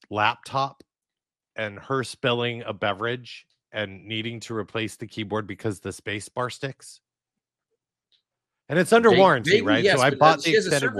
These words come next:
Speaker 1: warranty.
Speaker 2: laptop, right?
Speaker 1: What's that?
Speaker 2: She has a Surface laptop, doesn't she?
Speaker 1: No, it's a, it's an H P Envy, actually.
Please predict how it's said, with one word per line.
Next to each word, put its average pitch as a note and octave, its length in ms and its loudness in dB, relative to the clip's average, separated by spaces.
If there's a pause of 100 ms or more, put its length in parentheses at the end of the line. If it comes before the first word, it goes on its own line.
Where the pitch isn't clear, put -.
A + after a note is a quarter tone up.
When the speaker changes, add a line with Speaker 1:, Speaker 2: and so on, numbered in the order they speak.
(140)
Speaker 1:
warranty. F#2 260 -2
Speaker 2:
laptop, E2 240 -6
right? D3+ 240 -6 (360)
Speaker 1:
What's B2+ 160 -4
that? D3+ 220 2 (360)
Speaker 2:
She - 140 -12
has E3 80 -8
a D3+ 40 -8
Surface - 360 -6
laptop, - 420 -8
doesn't G2+ 240 -10
she? - 140 -14
Speaker 1:
No, F3 220 8
it's D3+ 180 -2
a, C#3 200 -4
it's C#3+ 180 -6
an C#3 120 -10
H C#3+ 240 -8
P D3 140 -6
Envy, B2+ 280 -6
actually. D#2+ 460 -14